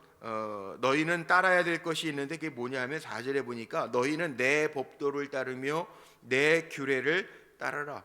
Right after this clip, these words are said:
그러니까 하나님이 택하신 백성인 우리들은 어떻게 살아야 되냐면 세상적으로 그렇게 방임한 시대에 막 나가는 시대인 것 같은데 그 시대에 맞춰서 사는 게 아니라 우리들은 어떻게 살아야 되냐면 구별되게 살라는 거예요. 하나님 구별되게 우리를 부르셨으니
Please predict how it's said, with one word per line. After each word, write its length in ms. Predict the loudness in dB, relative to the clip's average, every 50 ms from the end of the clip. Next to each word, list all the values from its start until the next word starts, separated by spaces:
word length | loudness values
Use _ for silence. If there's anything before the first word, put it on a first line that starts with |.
| -18 -18 -10
그러니까 180 | -6 -4 -4
하나님이 440 | 0 2 2 2 2 2 0 0 -2
택하신 600 | -4 -8 -12 -12 -10 -6 -6 -6 -6 -6 -8 -8
백성인 480 | -8 -8 -8 -8 -10 -10 -10 -8 -8 -10
우리들은 540 | -10 -8 -8 -6 -6 -4 -4 -4 -4 -2 -2
어떻게 340 | -4 -6 -6 -8 -8 -8
살아야 300 | -6 -6 -4 -4 -4 -4
되냐면 560 | -4 -6 -8 -8 -8 -8 -6 -6 -6 -6 -6 -10 -16 -20 _ -20 -20 -20 -20 -20 _ _
세상적으로 800 | -4 -2 0 2 2 2 2 0 -2 -2 -2 0 0 -2 -2 -2
그렇게 440 | -4 -8 -10 -6 -6 -4 -4 -6
방임한 540 | -6 -4 -4 -4 -4 -6 -6 -4 -4 -4 -4
시대에 560 | -6 -8 -8 -4 -2 -2 0 -2 -4 -6 -12 -18 _ _ _ _ _ _
막 200 | -2 -2 0 2
나가는 360 | 2 4 4 4 4 2 0
시대인 400 | -4 -6 -8 -6 -4 -4 -4 -4
것 140 | -4 -6 -6
같은데 460 | -4 -6 -8 -6 -8 -8 -6 -4 -6
그 240 | -6 -6 -8 -8 -8
시대에 340 | -6 -8 -8 -8 -6 -6 -4
맞춰서 460 | -4 -4 -6 -6 -8 -8 -8 -8 -8
사는 260 | -8 -8 -10 -10 -10
게 120 | -8 -6 -6
아니라 460 | -6 -6 -6 -4 -2 -2 -2 -2 -4 -10 -18 -20 -20 -20 -20 -20 -20 _
우리들은 460 | -10 -6 -6 -4 -4 -4 -4 -4 -4
어떻게 320 | -4 -4 -4 -6 -8 -8 -8
살아야 280 | -6 -4 -4 -2 -2
되냐면 540 | -4 -6 -8 -8 -8 -8 -8 -8 -8 -8 -10
구별되게 600 | -12 -16 -10 -6 -4 -2 -2 -2 -4 -6 -6 -6
살라는 420 | -4 -4 -4 -4 -4 -6 -6 -8 -8
거예요. 120 | -8 -8
하나님 200 | -8 -10 -12 -12
구별되게 560 | -14 -12 -4 -2 -2 -2 -2 -2 -6 -6 -6
우리를 360 | -6 -6 -8 -8 -8 -8 -10
부르셨으니 840 | -12 -14 -14 -12 -10 -10 -10 -12 -12 -14 -12 -10 -8 -8 -8 -8 -10